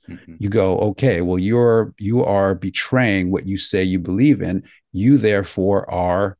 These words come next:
Speaker 2: infected. There's something going on." And now when you start getting into the
Speaker 1: Hmm.
Speaker 2: cellular biochemistry of everyone, you look at their body types and they're overweight, they're inflexible. And if you're inflexible in your body, that means you're inflexible in your mind.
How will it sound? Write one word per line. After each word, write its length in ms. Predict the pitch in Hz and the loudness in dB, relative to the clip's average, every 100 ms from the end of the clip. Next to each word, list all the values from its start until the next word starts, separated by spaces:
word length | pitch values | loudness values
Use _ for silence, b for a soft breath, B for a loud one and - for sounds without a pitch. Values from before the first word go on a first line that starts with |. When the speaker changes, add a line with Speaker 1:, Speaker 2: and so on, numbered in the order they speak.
| _ - | _ -8
Speaker 2:
infected. 580 | 107 - 139 127 - 78 | -8 -4 -2 -2 -6 -6
There's 200 | 92 - | -4 -2
something 280 | 104 92 90 | -2 -2 -2
going 220 | 90 92 | -2 0
on." 200 | 120 101 | 0 0
And 100 | 92 | 0
now 160 | 104 | 0
when 100 | 104 | 0
you 80 | 98 | -2
start 300 | - 101 87 | -2 -2 -2
getting 260 | 101 110 107 | -4 -2 -2
into 120 | 101 | -2
the 100 | 90 | -4
Speaker 1:
Hmm. 140 | 95 110 | -2 -2
Speaker 2:
cellular 320 | 107 101 98 | -2 -2 -2
biochemistry 840 | 92 98 92 - 127 143 - 92 | 0 -2 -4 -2 2 2 0 -4
of 80 | 87 | -2
everyone, 460 | 92 92 95 101 98 B B B - | -2 -2 -2 -4 -6 B B B -4
you 140 | 104 | 0
look 220 | 110 123 | 0 0
at 100 | 120 | 0
their 140 | 101 90 | -2 -2
body 400 | 101 127 135 104 | 0 2 0 -2
types 400 | 98 95 98 82 | -4 -4 -4 -6
and 100 | 82 | -6
they're 140 | 87 | -6
overweight, 680 | 90 107 110 98 90 98 98 | -4 -2 0 0 0 -2 -2
they're 140 | 90 78 | -6 -4
inflexible. 840 | 98 110 - 107 - 95 90 104 | -4 -4 -2 -4 -4 -6 -2 -2
And 80 | 98 | -2
if 100 | - | -4
you're 120 | 95 | -4
inflexible 560 | 101 - 98 - 98 98 | -4 -4 -6 -4 -4 -2
in 80 | |
your 100 | 95 | -2
body, 300 | 90 95 104 | 0 -2 0
that 100 | 98 | -2
means 180 | 85 98 | -2 -2
you're 120 | 98 | -2
inflexible 580 | 98 - 101 - 101 98 | -4 -2 -4 -4 -4 -2
in 80 | 101 | 0
your 100 | 104 | 0
mind. 380 | 95 90 92 | -2 -2 -4